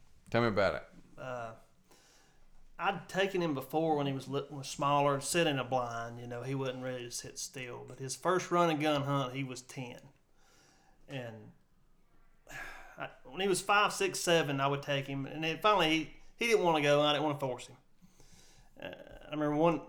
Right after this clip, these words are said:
Speaker 2: one year before the season, he's like, "Dad, I wanna shoot the shotgun." Okay, you know. "I'm, you know, I've got all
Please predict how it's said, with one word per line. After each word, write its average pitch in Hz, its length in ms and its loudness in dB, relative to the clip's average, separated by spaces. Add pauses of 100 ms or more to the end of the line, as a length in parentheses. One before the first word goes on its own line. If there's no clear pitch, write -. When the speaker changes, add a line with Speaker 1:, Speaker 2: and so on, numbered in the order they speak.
(120)
Speaker 2:
one 170 280 4
year 175 180 6
before 147 320 2
the 139 80 -2
season, 202 460 4
he's 143 160 0
like, 139 160 -2
"Dad, 156 340 4 (1600)
I 190 60 2
wanna 214 180 2
shoot 202 160 -4
the 156 80 -6
shotgun." 139 520 0 (920)
Okay, 190 380 -8 (180)
you 156 120 -6
know. 127 220 -2 (1400)
"I'm, 175 160 -8
you 147 80 -6
know, 151 80 0
I've 156 140 -4
got 131 160 4
all 117 160 -4